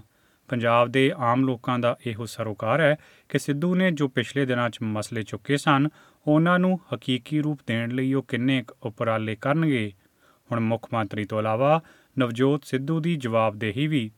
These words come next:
ਤੈਅ ਹੋਵੇਗੀ। ਇਸੇ ਤਰ੍ਹਾਂ ਮੁੱਖ ਮੰਤਰੀ ਨਾਲ ਸਬੰਧਾਂ ਨੂੰ ਲੈ ਕੇ ਵੀ ਇੱਕ ਵੱਡਾ ਚੈਲੰਜ ਹੈ, ਕਿਉਂਕਿ ਉਹਨਾਂ ਦੇ ਸਹਿਯੋਗ ਤੋਂ ਬਿਨਾਂ ਨੌਕਰਸ਼ਾਹੀ ਵੀ ਉਹਨਾਂ ਤੋਂ ਟਾਲਾ ਵੱਟਦੀ ਨਜ਼ਰ ਆਵੇਗੀ। ਮੁੱਖ ਮੰਤਰੀ ਕੈਪਟਨ ਅਮਰਿੰਦਰ ਸਿੰਘ ਨੇ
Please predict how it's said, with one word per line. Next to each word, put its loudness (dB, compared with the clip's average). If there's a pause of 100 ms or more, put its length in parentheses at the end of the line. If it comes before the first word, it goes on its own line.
(140)
ਤੈਅ 4
ਹੋਵੇਗੀ। -2 (600)
ਇਸੇ 0
ਤਰ੍ਹਾਂ 6
ਮੁੱਖ 2
ਮੰਤਰੀ 0
ਨਾਲ 2
ਸਬੰਧਾਂ -2
ਨੂੰ 0
ਲੈ 4
ਕੇ 0
ਵੀ 2
ਇੱਕ -4
ਵੱਡਾ -2
ਚੈਲੰਜ 0
ਹੈ, 6 (380)
ਕਿਉਂਕਿ 0
ਉਹਨਾਂ 2
ਦੇ 2
ਸਹਿਯੋਗ 0
ਤੋਂ -4
ਬਿਨਾਂ 4
ਨੌਕਰਸ਼ਾਹੀ 0
ਵੀ -2
ਉਹਨਾਂ 2
ਤੋਂ -4 (260)
ਟਾਲਾ 4
ਵੱਟਦੀ 0
ਨਜ਼ਰ -4
ਆਵੇਗੀ। 0 (720)
ਮੁੱਖ 0
ਮੰਤਰੀ 2
ਕੈਪਟਨ -2
ਅਮਰਿੰਦਰ -4
ਸਿੰਘ 0
ਨੇ 2